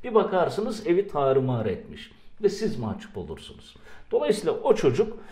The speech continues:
sosyal yaşantıda veya mütakip sahnede nerede yer alacaksa orada nasıl davranacağına ilişkin anne baba tarafından eğitilmeli ve son olarak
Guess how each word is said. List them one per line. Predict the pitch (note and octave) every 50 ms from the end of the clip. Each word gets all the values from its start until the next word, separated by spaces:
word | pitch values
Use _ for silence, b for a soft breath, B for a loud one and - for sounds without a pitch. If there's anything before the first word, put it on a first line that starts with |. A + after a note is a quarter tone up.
| B B B
sosyal | - - F3 C#3+ - - - A#3+ B3+ B3+ A3
yaşantıda | F#3 D3 B2 - D3+ B2+ A2+ G2 - - F#2+ F#2+ F2+ A#2 D3 - B B B B B -
veya | D3 D3 E3 F#3 G#3+
mütakip | A3 G#3 F#3+ F#3+ F#3+ - F#3+ G3+ F#3+ G3 - C#4+ G#3+ -
sahnede | - - G#3+ G3 F3 F3 F3+ G3 F#3 D#3+ D#3+ D3+ C3+ C3
nerede | D#3 G#3+ A#3+ B3+ A3+ A3 F3+
yer | E3+ D#3 D#3+
alacaksa | D#3+ D3+ D3 C#3 B2+ A#2+ C3 A#2+ G#2 - - G#3 B3 C#4+ C#4+ B B B B B B -
orada | F3+ G#3+ A3+ A#3 A3 G3
nasıl | G#3 A#3 A3 - D4 A#3 G3 D#3+ D3+
davranacağına | E3+ F3 F3 F3 F3+ F3+ F3+ F3+ F3 E3 D#3 - E3+ E3 D#3 D3 C#3+ C3+
ilişkin | - - G3 B3+ A3 E3 C#3 - - G#3+ G3
anne | F3 F3+ G3 G3 F3+ E3+
baba | E3+ E3 D3 -
tarafından | F3 F3+ E3 C#3 - G3+ A3+ G#3+
eğitilmeli | A2 E3 D#3+ - E3 D#3 C3 A#2 G#2 A2+ A2+ C3
ve | E3+ F#3
son | - - - A#3+ D4+
olarak | C#4+ G3+ B2 C3+ D3+ G3+ B3+ - B